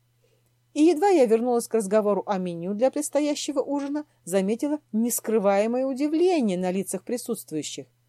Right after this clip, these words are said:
«Мэтр Аланье!» призвала я главного повара к возвращению беседы. «Прошу прощения, леди Оттенгрейд»,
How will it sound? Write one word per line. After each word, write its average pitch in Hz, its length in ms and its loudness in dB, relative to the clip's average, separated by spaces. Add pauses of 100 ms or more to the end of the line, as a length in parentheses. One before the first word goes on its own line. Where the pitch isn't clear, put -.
(480)
«Мэтр 262 400 0
Аланье!» 339 680 2 (380)
призвала 190 420 2
я 190 140 2
главного 185 460 0
повара 190 400 0
к - 80 -10
возвращению 190 640 -2
беседы. 190 480 -4 (800)
«Прошу 190 320 -4
прощения, 262 840 0
леди 180 280 0
Оттенгрейд», 180 640 0